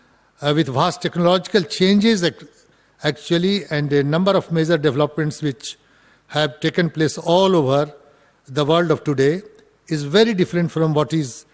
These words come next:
uh, what is, I, I can say, sixty-six years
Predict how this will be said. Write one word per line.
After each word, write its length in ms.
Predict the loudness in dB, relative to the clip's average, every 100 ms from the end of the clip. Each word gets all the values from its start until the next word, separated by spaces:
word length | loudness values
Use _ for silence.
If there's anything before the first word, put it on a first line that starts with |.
| _ _ _ _ _
uh, 260 | -4 -2 -2
what 360 | 0 -2 0
is, 200 | -4 -4
I, 260 | -6 -4 -6 -4
I 100 | -6
can 160 | -4 -4
say, 280 | 0 0 0 -10 -20 _ -12
sixty-six 840 | -6 -6 -4 -6 -6 -6 -8 -6
years 260 | -4 -4